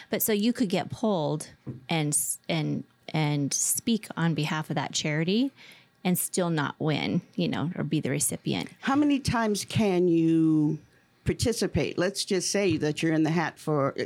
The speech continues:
Speaker 2: that you are in the, um, not in the hat, but y-, your name is in the pool,
Speaker 1: Mm-hmm.
Speaker 2: and then you're there for a year or two.
Speaker 1: You're,
Speaker 2: and
Speaker 1: you're there as long as you're a current member.
Speaker 2: All right.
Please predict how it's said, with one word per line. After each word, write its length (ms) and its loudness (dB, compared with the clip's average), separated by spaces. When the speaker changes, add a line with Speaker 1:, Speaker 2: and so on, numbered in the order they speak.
Speaker 2:
that 260 -4
you 280 2
are 380 0
in 460 4
the, 440 2
um, 520 -2
not 240 0
in 100 0
the 80 2
hat, 300 0
but 160 -2
y-, 200 -2
your 280 2
name 460 4
is 300 0
in 260 4
the 260 4
pool, 540 2
Speaker 1:
Mm-hmm. 240 4
Speaker 2:
and 340 2
then 340 4
you're 140 4
there 220 2
for 180 2
a 60 4
year 300 2
or 220 0
two. 380 0
Speaker 1:
You're, 220 2
Speaker 2:
and 240 -2
Speaker 1:
you're 240 2
there 320 0
as 180 0
long 280 2
as 140 2
you're 200 2
a 40 0
current 380 -2
member. 500 0
Speaker 2:
All 80 -4
right. 320 -4